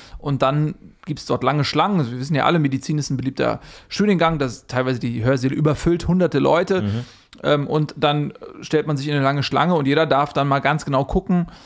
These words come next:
Speaker 1: und auch mit Handschuhen anfassen, ähm, um diese Krankheit eben wirklich in Aktion zu erleben.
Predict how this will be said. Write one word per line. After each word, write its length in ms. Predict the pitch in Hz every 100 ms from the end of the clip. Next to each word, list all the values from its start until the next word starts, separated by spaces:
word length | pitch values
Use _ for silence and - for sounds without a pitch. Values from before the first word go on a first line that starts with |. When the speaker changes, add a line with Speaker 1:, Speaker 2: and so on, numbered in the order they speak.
| -
Speaker 1:
und 200 | - 143
auch 120 | - 143
mit 120 | 123
Handschuhen 300 | 143 - 147
anfassen, 680 | 127 170 160 156 156 139 -
ähm, 440 | - 131 123 123 123 - - - - _ _ - _ _ -
um 160 | - 160
diese 180 | 139 147
Krankheit 400 | - 151 156 151
eben 260 | 147 120 - - -
wirklich 480 | 135 147 147 - - _ _ _ _ -
in 160 | 147 131
Aktion 440 | - - 156 220
zu 120 | -
erleben. 400 | 208 190 196 208